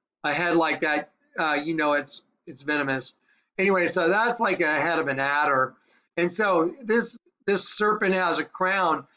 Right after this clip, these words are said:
That's the Vatican. The word Vat-, Vatican, the word Vatican means divining serpent. Okay. And you know what? I'm gonna, like, stop. I'm gonna knock down some,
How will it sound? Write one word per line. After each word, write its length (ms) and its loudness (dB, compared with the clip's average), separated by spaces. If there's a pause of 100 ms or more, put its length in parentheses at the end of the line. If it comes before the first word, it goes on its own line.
(260)
That's 360 0
the 220 2
Vatican. 760 0
The 100 0
word 460 0
Vat-, 420 0 (380)
Vatican, 800 -2 (480)
the 100 4
word 360 4
Vatican 580 0
means 380 -4 (320)
divining 1000 -2 (380)
serpent. 720 -4 (640)
Okay. 400 -2 (460)
And 400 -4
you 80 0
know 100 4
what? 280 0 (240)
I'm 160 0
gonna, 260 0
like, 280 -4
stop. 560 -4 (100)
I'm 120 -4
gonna 160 -2
knock 360 -2
down 240 -2
some, 400 -10